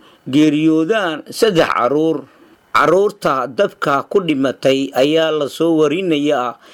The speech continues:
in ay albaabada ku xirmeen, halka hooyadooda iyo caruur ay dhashay laga soo tuuray dabaqa, sida ay soo warinayaan dad ka soo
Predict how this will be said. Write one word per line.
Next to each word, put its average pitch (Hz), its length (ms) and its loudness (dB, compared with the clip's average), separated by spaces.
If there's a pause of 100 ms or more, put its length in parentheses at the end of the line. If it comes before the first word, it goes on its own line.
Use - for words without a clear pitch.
(240)
in 160 180 0
ay 156 300 0
albaabada 147 960 0 (320)
ku - 160 0
xirmeen, 165 720 0 (320)
halka 151 320 2
hooyadooda 151 1120 0
iyo 151 400 2
caruur 147 640 0
ay 151 320 0
dhashay 170 560 -2 (320)
laga 156 160 2
soo 165 480 0
tuuray 147 720 0
dabaqa, 135 720 0 (320)
sida 139 560 -2
ay 143 320 -2
soo 151 480 -2 (400)
warinayaan 143 800 -2 (160)
dad 139 320 0 (240)
ka - 80 -4
soo 156 480 0